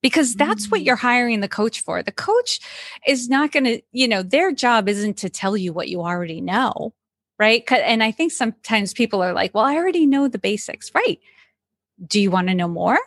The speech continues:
Speaker 1: Do, do you want to get to that intermediate, advanced, you know, highly professional, skilled level? Like, there's always more to learn,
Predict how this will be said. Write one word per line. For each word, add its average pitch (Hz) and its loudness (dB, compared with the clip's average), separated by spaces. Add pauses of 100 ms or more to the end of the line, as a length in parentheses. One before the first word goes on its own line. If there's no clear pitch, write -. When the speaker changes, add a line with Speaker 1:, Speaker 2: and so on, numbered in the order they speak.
(720)
Speaker 1:
Do, 226 -2
do - 0
you 220 2
want 190 2
to 277 -2
get 269 0
to 262 -2
that 196 2
intermediate, 208 0
advanced, 190 -4 (300)
you 262 2
know, 190 -2
highly 220 2
professional, 208 -2
skilled 208 0
level? 202 0
Like, 240 0
there's 285 2 (200)
always 330 2
more 185 0
to 170 -4
learn, - -10